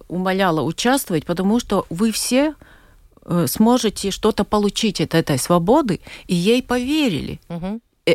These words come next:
Speaker 1: это показывали цифры,
Speaker 2: Мгм.
Speaker 1: да, потому
Speaker 2: Мгм.
Speaker 1: что когда вот, э, мне кажется, это в девяносто первом году был вот этот опрос, э,
Speaker 2: За независимость.
Speaker 1: Да, за независимость. Не выборы, а опрос.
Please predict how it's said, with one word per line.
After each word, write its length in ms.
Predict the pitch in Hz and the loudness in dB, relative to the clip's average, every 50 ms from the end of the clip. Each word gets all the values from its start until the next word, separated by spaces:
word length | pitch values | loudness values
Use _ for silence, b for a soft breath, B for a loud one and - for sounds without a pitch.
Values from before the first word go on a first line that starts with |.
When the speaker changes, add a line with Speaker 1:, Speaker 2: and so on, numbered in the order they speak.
| - - | 2 2
Speaker 1:
это 240 | 208 220 - 226 | 2 2 0 0
показывали 680 | - 214 190 - 240 240 262 220 226 208 214 214 208 214 | -2 -2 -2 0 2 0 2 2 0 0 0 0 0 0
цифры, 480 | 208 - - 285 302 294 175 170 175 147 | -2 -4 -4 -2 -2 -2 -4 -6 -8 -8
Speaker 2:
Мгм. 80 | 139 143 | -4 -2
Speaker 1:
да, 180 | 165 196 240 | 0 0 0
потому 280 | - 208 180 190 180 - | 0 -2 -4 -4 -4 -4
Speaker 2:
Мгм. 60 | - | -6
Speaker 1:
что 160 | 208 233 196 165 | -6 -6 -6 -8
когда 400 | - 180 160 165 175 196 202 202 | -6 -8 -6 -2 0 2 2 2
вот, 260 | 180 156 135 - - B B B B B B B | 2 0 -2 -4 -10 B B B B B B B
э, 180 | - 175 175 175 | 0 0 2 2
мне 200 | 175 170 160 - | 0 -2 -4 -4
кажется, 380 | - 170 160 151 - - 160 | -2 -2 -2 -4 -4 -4 -4
это 180 | 147 - - 160 | -4 -2 -4 -4
в 40 | 143 | -2
девяносто 460 | 165 165 170 165 170 185 - - 151 | 0 0 0 0 0 -2 -2 -4 -2
первом 380 | - 269 302 330 269 190 156 | 0 2 4 4 4 2 2
году 360 | 139 165 156 156 170 156 143 139 | 2 0 0 0 0 -2 -2 -2
был 240 | 147 165 147 147 | -2 -4 -4 -2
вот 160 | 131 135 - 143 | -4 -6 -6 -8
этот 300 | 139 - 131 123 - - - | -6 -6 -6 -6 -6 -4 -2
опрос, 580 | - - - 214 226 254 302 320 - - - - | -2 -2 -2 0 0 0 2 0 0 -4 -4 -2
э, 500 | 170 156 156 151 147 147 85 - - - - - - - - - - | -2 0 0 0 0 0 0 -2 -2 -4 -6 -10 -14 -16 -16 -14 -4
Speaker 2:
За 160 | 170 185 208 | 0 2 2
независимость. 540 | 196 190 196 202 196 175 - - - - 196 | 4 4 4 4 2 2 0 -4 -8 -4 0
Speaker 1:
Да, 180 | 196 226 202 175 | 2 2 4 4
за 160 | 160 214 254 | 2 2 2
независимость. 800 | 269 277 285 254 277 269 233 226 185 - - 147 139 139 - - 202 | 2 2 2 2 0 0 0 -2 -4 -4 -6 -6 -6 -8 -8 -6 -4
Не 260 | 202 202 202 196 190 | -2 -2 0 -2 -2
выборы, 460 | 196 285 370 415 302 226 180 165 - - | 0 0 0 2 2 0 0 0 -2 -4
а 180 | 185 185 180 | -2 0 0
опрос. 460 | 180 - - 240 233 190 156 - - | 0 0 -2 0 0 0 0 -2 -6